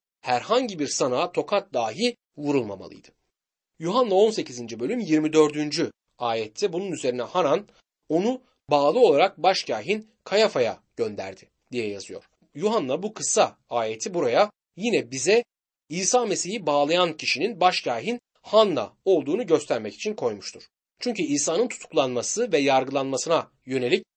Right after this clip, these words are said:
tüm düzenleri hazırlayan ve uygulayan kişi Hanna'nın kendisiydi. Şimdi Simon Petrus'un İsa Mesih'i ikinci kez inkar etmesine geldik. Yuhanna on sekizinci bölüm yirmi beş ila yirmi yedinci ayetlerde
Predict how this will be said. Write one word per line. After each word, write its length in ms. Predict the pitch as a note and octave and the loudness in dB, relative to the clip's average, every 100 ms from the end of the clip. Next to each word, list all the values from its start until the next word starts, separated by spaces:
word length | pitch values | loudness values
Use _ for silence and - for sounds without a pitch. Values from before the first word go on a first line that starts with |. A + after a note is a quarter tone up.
| _ _ | _ _
tüm 280 | - C4+ A#3+ | -2 -2 -2
düzenleri 480 | D3 C#3 D3 D3 D3 | -4 0 2 2 0
hazırlayan 600 | A#2 B2 A#2+ A2 A#2 A2+ | 0 -4 -6 -4 -4 -2
ve 120 | A#2 - | -6 -4
uygulayan 500 | C#3 C3 C3 A#2 G2+ | -6 -2 -2 -2 -4
kişi 380 | - - A#3+ A#3+ _ _ | -6 -4 -2 -4 _ _
Hanna'nın 560 | - G#3+ D#3 A#2 G#3 A#3+ _ - | -4 -2 -2 0 0 0 _ -2
kendisiydi. 580 | C3+ A2 F#2 F2+ - - _ _ | -2 -2 -6 -10 -14 -20 _ _
Şimdi 520 | - D4 F3+ A#3+ B3 | 0 2 2 0 -2
Simon 360 | - - A#3+ B3 | -4 0 2 2
Petrus'un 480 | B3+ B3+ C#3 G#3+ A#3+ | 0 -4 -6 -6 -8
İsa 340 | F#3+ F3+ A#3 | -6 -4 -2
Mesih'i 520 | F#3+ C3 C3+ D#3 B3+ - | -2 -2 -6 -6 -8 -8
ikinci 540 | F3 - G#3 G3+ G3+ C4 | -12 -8 -6 -4 -6 -2
kez 380 | F#3+ A3+ - - _ - | 0 0 -4 -12 _ -4
inkar 420 | F#3 - F#3 C3+ | -2 4 4 4
etmesine 460 | A#2+ - A2 A2+ | 2 -4 -10 -10
geldik. 520 | G#2+ B2+ A2+ - - _ _ _ - | -2 -2 -2 -6 -20 _ _ _ -4
Yuhanna 380 | F3 A#3 G3 | 2 4 4
on 180 | E3 G#3+ | 2 2
sekizinci 440 | F3+ C3+ A#2+ A2+ G#2+ | 0 -6 -10 -12 -2
bölüm 220 | C#3+ A3+ - | 0 0 -4
yirmi 280 | C#3+ D3 C#3+ | -6 -4 -2
beş 260 | G3+ A#3 - | -2 -2 -4
ila 200 | D3 B2+ | -2 -2
yirmi 340 | B2+ D3+ D#3 | -2 -2 -2
yedinci 460 | C3+ B2+ B2 C#3+ G#2+ _ | -2 -4 -6 -6 -8 _
ayetlerde 840 | - C#3 C3 B2 B2+ A2+ A2 G3+ | -2 2 2 0 -2 -4 -2 -2